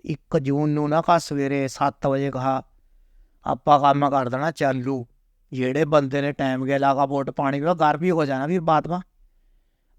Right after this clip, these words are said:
ਔਰ ਅਧਿਕਾਰੀਆਂ ਨੇ ਕਿਹਾ ਵੀ ਉੱਥਾ ਪਾਣੀ ਪੂਣੀ ਦਾ ਜੋ, ਜੋ, ਜੋ ਵੀ ਇਹ ਸਾਰਾ ਇੰਤਜ਼ਾਮ ਰੱਖੇਗਾ। ਚੋਣ ਕਮਿਸ਼ਨ ਕਾ ਵੀ ਸੱਤਰ ਤੇ ਸੱਤਰ ਪਰਸੈਂਟ ਕਾ ਵੀ ਟੀਚੇ ਨੂੰ ਹਾਸਲ ਕਰਨੇ ਦੇ ਚੱਕਰ ਵਿੱਚ ਸੱਤਰ ਪਰਸੈਂਟ ਲੋਕਾਂ ਦੇ ਵੋਟਾਂ ਪਵਾਉਣੀਆਂ ਵੀਰ,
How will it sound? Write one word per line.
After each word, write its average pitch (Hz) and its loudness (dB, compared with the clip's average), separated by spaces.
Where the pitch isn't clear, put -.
ਔਰ 147 0
ਅਧਿਕਾਰੀਆਂ 156 2
ਨੇ 156 0
ਕਿਹਾ 143 0
ਵੀ 180 0
ਉੱਥਾ 185 2
ਪਾਣੀ 160 0
ਪੂਣੀ 160 0
ਦਾ 165 2
ਜੋ, 170 0
ਜੋ, 160 -2
ਜੋ 170 -2
ਵੀ 202 2
ਇਹ 196 -4
ਸਾਰਾ 170 2
ਇੰਤਜ਼ਾਮ 165 0
ਰੱਖੇਗਾ। 151 -2
ਚੋਣ 170 4
ਕਮਿਸ਼ਨ 180 2
ਕਾ 160 4
ਵੀ 165 0
ਸੱਤਰ 156 -2
ਤੇ 160 2
ਸੱਤਰ 156 -2
ਪਰਸੈਂਟ 143 -2
ਕਾ 135 -4
ਵੀ 127 -4
ਟੀਚੇ 156 0
ਨੂੰ 143 0
ਹਾਸਲ 135 0
ਕਰਨੇ 127 0
ਦੇ 123 0
ਚੱਕਰ - -8
ਵਿੱਚ 120 -4
ਸੱਤਰ 190 -2
ਪਰਸੈਂਟ 170 2
ਲੋਕਾਂ 165 2
ਦੇ 160 0
ਵੋਟਾਂ 151 0
ਪਵਾਉਣੀਆਂ 135 0
ਵੀਰ, 123 0